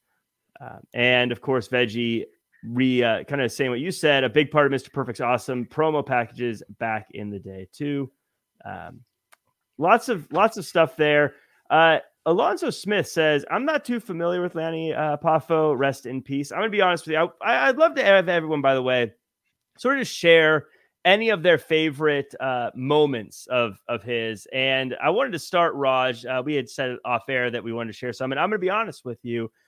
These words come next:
A lot of his big stuff was before I was really watching, like, in a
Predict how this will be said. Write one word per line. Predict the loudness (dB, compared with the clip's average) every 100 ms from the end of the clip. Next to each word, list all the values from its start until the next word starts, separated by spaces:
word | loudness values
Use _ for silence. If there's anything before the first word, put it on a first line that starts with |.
| _ _ _ 2
A |
lot | 2 4 2 0
of | -2
his | -4 -2
big | -2 -4 -4
stuff | -2 2 2 2 _
was | -6 0 2 2 -2
before | -8 -10 -6 0 2
I | 2
was | 0 -6
really | -10 -8 -8 -4 -4 -4 -4
watching, | -2 0 -2 -4 -8 -6 -8 -8
like, | -4 -4 -4 -6
in | -4
a | -2 0 -2 -4